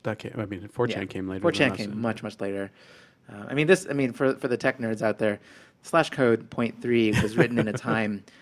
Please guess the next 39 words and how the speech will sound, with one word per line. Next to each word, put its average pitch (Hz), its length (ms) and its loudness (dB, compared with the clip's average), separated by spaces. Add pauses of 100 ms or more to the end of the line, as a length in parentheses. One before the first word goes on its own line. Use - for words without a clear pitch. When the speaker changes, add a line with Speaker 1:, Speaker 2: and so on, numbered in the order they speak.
(180)
Speaker 2:
before 123 360 4
MySQL 110 640 2
had, 107 540 -8
um, 98 460 -8 (160)
like, - 260 -14 (120)
keys 156 600 -6 (360)
or, 104 580 -2 (240)
or 107 200 -2
increment 120 400 -4
or, 113 260 4
or 110 220 0
auto 110 220 4
increment. 143 500 -6
So - 260 -2
there's 110 160 2
all 135 160 4
sorts 127 240 -4
of 101 160 -6
weird, 113 380 2
funny 107 240 -4
things 107 320 -4 (100)
that 104 200 -6 (540)
you 113 160 -2
do 113 220 0
to 107 280 -2
a 98 40 -4
piece 107 200 -8
of 101 100 -6
software 101 480 0 (160)
before 120 320 -2
you 98 120 -2
have 104 220 -4
those 98 180 -4
concepts - 480 -6
in - 80 -8
a - 60 -12
database. - 440 -10 (180)
So - 140 -10
Speaker 1:
Yeah. 104 260 -2